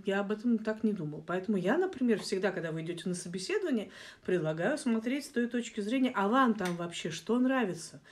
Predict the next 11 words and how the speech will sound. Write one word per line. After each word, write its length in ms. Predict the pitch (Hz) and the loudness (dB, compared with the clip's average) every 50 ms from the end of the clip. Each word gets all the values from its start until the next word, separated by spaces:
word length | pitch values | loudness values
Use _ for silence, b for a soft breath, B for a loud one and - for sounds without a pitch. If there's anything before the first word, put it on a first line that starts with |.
| B B B B | B B B B
Что 340 | B - - - 277 311 339 | B -12 -6 -2 0 2 4
вас 220 | 311 302 285 277 | 4 2 2 0
привлекает? 640 | - - 277 294 277 277 311 320 - 277 214 185 - | -2 -4 -4 -2 0 0 -2 -2 -2 0 -2 -2 0
Какие 420 | - - 220 220 220 - 294 294 277 | 0 2 2 2 2 0 0 0 2
задачи 540 | 233 254 262 240 262 254 233 214 - 208 | 4 4 4 4 4 4 2 2 2 0
для 200 | 185 180 190 190 | -2 0 0 0
вас 200 | 190 190 185 185 | 0 0 -2 -2
такие 440 | - - 196 196 - - 226 214 202 | -2 -4 -6 -4 -2 0 0 2 0
прям 280 | 180 - 196 196 190 180 | 0 -2 -2 -2 -2 -2
вот 180 | 185 180 180 | -2 -2 -2
манящие, 640 | - 185 180 185 208 220 220 202 - - 180 170 170 | 0 0 0 0 2 2 0 0 -2 -4 -4 -6 -6